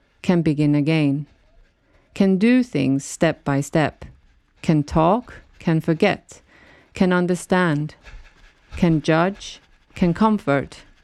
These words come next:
can forget, can tell yourself, "The worst is over." For comfort, must tell yourself, "The worst is over." Be quiet,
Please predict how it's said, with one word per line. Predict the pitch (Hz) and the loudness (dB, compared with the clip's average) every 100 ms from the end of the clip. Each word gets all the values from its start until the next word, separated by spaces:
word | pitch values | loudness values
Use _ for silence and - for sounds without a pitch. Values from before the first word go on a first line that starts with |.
| - - | -20 -6
can | - 180 | -2 0
forget, | 175 175 170 202 170 - - - - - - - _ _ - | 0 -2 2 0 -2 -10 -20 -20 -20 -20 -20 -20 _ _ 0
can | 202 | 0
tell | 196 240 254 | 2 2 2
yourself, | 208 143 - 139 135 139 - _ _ - - | 2 -2 -2 -2 -2 -4 -14 _ _ -20 -2
"The | 170 | 2
worst | 175 196 208 - - - | 4 2 0 -4 -8 -2
is | 143 135 - | 0 -2 0
over." | 165 175 143 135 135 - _ _ _ _ - _ _ _ _ _ _ _ - _ _ _ _ _ _ _ _ - - _ _ _ _ _ _ _ _ _ _ | 0 0 -2 -2 -4 -8 _ _ _ _ -20 _ _ _ _ _ _ _ -20 _ _ _ _ _ _ _ _ -20 -20 _ _ _ _ _ _ _ _ _ _
For | - | -2
comfort, | 185 208 208 208 220 226 220 - _ _ _ - | 0 0 0 0 0 0 -4 -20 _ _ _ 0
must | 226 240 - | 0 0 -2
tell | 185 160 | 0 2
yourself, | 147 143 - 143 135 143 - _ _ _ | 0 -2 -2 0 0 -4 -12 _ _ _
"The | 175 | 0
worst | 170 196 190 - | 2 2 0 -6
is | - 143 139 - | -4 -2 -2 0
over." | 175 170 139 139 143 _ _ _ _ _ _ _ _ | 0 0 -2 -2 -6 _ _ _ _ _ _ _ _
Be | 156 | -4
quiet, | - 165 156 160 202 226 - | -2 0 2 2 -2 -4 -14